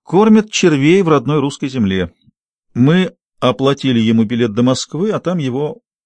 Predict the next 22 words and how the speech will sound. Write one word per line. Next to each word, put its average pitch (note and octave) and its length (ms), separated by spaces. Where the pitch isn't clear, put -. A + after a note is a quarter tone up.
приняли. F#2+ 520
Он B2+ 200
накачал C#3 420
меня C#3+ 220
наркотиками, - 800
изнасиловал, B2+ 960
перерезал B2+ 560
горло B2+ 300
моей B2 200
собаки. C#3 500
Сволочь! - 920
Но G#2 140
приказ G#2+ 400
отдала B2+ 380
ты, F#3 220
так E3 260
ведь? E2+ 220
Мила C3+ 280
не C#3 120
ответила. C3+ 480
Она A#2+ 240
лишь - 260